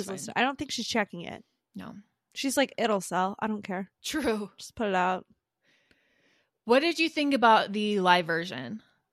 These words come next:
Speaker 1: not remix?
Speaker 2: It was good. I didn't think the sound quality was, like, as good as I was expecting it to be.
Speaker 1: Yeah.
Speaker 2: But it was good.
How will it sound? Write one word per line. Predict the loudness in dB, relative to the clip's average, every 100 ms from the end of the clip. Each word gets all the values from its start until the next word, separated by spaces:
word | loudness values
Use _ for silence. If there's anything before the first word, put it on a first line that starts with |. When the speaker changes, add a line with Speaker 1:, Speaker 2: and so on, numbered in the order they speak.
| -2
Speaker 1:
not | 0 0
remix? | -2 -10 -12 -18 -18 -18 -20 _ _ _
Speaker 2:
It | 2
was | 2 2
good. | 4 4 2 2
I | 4
didn't | 4 2
think | -4 -2
the | -4
sound | -2 -4 -2
quality | 0 0 0 -2
was, | -4 -2
like, | -6 -4
as | -8
good | -6 -6
as | -2
I | -4
was | -4
expecting | -8 -8 -8 -8
it | -10
to | -6
be. | -6 -6 -8 _ _
Speaker 1:
Yeah. | -6 -4 -4 -6 -6
Speaker 2:
But | -4
it |
was | -4
good. | -4 -6